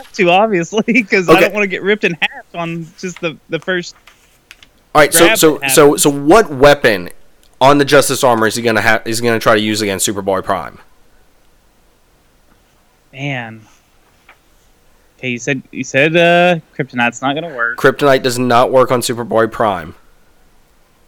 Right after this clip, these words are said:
Speaker 2: Neither
Speaker 1: It
Speaker 2: does magic. He is unaffected by either.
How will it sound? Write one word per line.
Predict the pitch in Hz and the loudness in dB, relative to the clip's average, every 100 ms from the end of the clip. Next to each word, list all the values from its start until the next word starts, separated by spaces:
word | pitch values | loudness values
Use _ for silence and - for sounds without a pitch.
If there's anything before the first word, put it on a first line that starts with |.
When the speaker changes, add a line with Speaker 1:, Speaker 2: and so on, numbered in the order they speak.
| _ - - | _ -20 -10
Speaker 2:
Neither | 123 123 139 160 160 | -2 2 4 4 4
Speaker 1:
It | - - - - - 117 | 2 -6 -20 -20 -20 0
Speaker 2:
does | 139 123 | 2 2
magic. | 120 113 110 104 87 67 - - - _ | 2 0 2 0 -4 -8 -12 -16 -20 _
He | - 127 | -2 0
is | 123 | 2
unaffected | 127 123 117 123 104 113 | 0 -2 0 0 0 -2
by | 104 101 | 0 0
either. | 95 110 101 80 | -2 -6 -4 -6